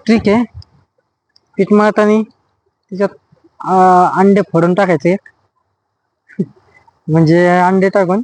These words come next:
पीठ मळायचं, जास्त पातळ नाही होऊ द्यायचं. एवढं पीठ, पीठ, पीठ, अ, जास्त म्हणजे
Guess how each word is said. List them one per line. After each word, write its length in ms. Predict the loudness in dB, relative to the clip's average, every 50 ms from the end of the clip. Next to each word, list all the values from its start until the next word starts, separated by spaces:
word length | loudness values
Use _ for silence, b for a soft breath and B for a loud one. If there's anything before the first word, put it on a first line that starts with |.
| -4 -6
पीठ 160 | -4 -4 -2
मळायचं, 400 | -2 0 0 -2 -2 -4 -6 -10 -10 _ _ _ _ _ _ _ _ _ -14 -10 -4
जास्त 300 | -2 -2 -2 -2 _ -8
पातळ 380 | -4 -2 -2 -2 0 -2 0 0
नाही 140 | 0 -2
होऊ 140 | -2 -2 -2
द्यायचं. 180 | -2 -4 -4 -6 _ _ _ _ _ _ _ _ _ _ _ _ _ _ _ _ _ _ _ _ _ _ _ _
एवढं 160 | -2 -2 -2
पीठ, 200 | 0 -2 -4 -4 -4 _ -20 _ _ _ _ _ _ _ _ _
पीठ, 140 | -10 -10 -10 -12 _ -2
पीठ, 220 | -2 -2 0 0
अ, 360 | 2 4 4 4 4 2 0 0 0
जास्त 300 | -2 -2 -2 -4 _ -4
म्हणजे 440 | -2 -2 0 0 0 2 0 0